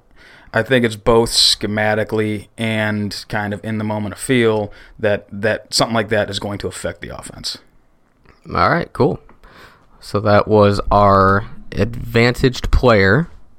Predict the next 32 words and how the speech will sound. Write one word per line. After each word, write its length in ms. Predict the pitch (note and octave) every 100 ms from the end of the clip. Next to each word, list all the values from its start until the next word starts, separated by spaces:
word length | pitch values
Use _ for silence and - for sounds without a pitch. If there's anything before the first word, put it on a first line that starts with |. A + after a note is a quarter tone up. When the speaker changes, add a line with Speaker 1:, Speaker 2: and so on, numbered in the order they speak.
| - - _ _ -
Speaker 2:
moment 380 | - G2+ G#2 G#2+
of 60 | A2+
the 100 | C#3+
week. 340 | A2+ A2+ - - - - - - - _ _ - - - - - - - - -
And 600 | G#2 G#2 G2+ G2+ F#2+ - - -
I 60 |
wanted 160 | G#2 G2
to 60 | G2
get 160 | G2
that 160 | F#2+ F#2+
out 120 | F#2+
of 80 | F#2+
the 60 |
way 240 | G2 F#2 F2
'cause 100 | -
I 120 | F2+
have 80 | F2+
a 40 |
follow-up 360 | F2+ F#2+ G2 -
question, 380 | A2+ A2+ C3 C3 -
which 340 | - - - - _ - -
is 160 | -
just 260 | F#2 - - - _
for 180 | - G2+
my 160 | F#2 F#2
own, 320 | F#2 F#2 F#2 - - - - - - - - - - - -
uh, 500 | - G2 F#2+ F#2+ F2 D2+ - - - - - -
Speaker 1:
Go 140 | A2 A2+
for 200 | A2+ G#2+
it. 40 | -
Speaker 2:
as 180 | G#2+ G#2+
a 220 | F#2+